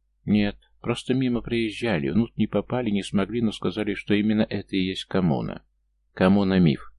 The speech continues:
её не существует", — буркнула Анна. "Нет такого райского места на земле, нет, вообще не существует".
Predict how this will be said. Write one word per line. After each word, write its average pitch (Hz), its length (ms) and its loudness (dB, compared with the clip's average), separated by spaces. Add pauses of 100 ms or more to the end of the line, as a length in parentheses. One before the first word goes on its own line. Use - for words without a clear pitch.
(160)
её 92 220 4
не 92 100 4
существует", — 76 720 -4
буркнула 69 460 -2
Анна. - 420 -8 (160)
"Нет 117 180 4
такого 101 340 0
райского 95 420 0
места 104 320 0
на 95 140 2
земле, 80 360 0
нет, 87 260 0
вообще 95 500 2
не 101 100 2
существует". - 720 -4